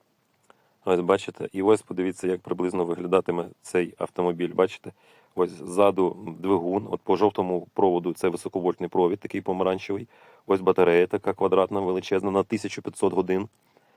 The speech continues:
на тисячу п'ятсот кілометрів їзди. І ось, бачите, як. Тобто ось з батареї йде на, е, розпределитель, так би мовити, от сюди.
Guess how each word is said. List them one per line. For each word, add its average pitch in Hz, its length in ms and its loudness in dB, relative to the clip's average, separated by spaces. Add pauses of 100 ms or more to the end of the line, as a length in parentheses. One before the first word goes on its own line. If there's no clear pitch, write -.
(180)
на 101 80 2
тисячу - 240 -4
п'ятсот - 220 -12
кілометрів 98 400 0
їзди. 92 240 -4
І 92 160 -4
ось, 92 160 2
бачите, 98 380 -4
як. 85 180 -12
Тобто 90 300 -4
ось 90 160 0
з 85 60 -16
батареї 92 560 -2 (320)
йде 98 320 4
на, 92 280 2
е, 85 560 0
розпределитель, 92 720 -2
так 101 180 -6
би 104 80 -2
мовити, 104 340 -2
от 95 120 0
сюди. 95 280 0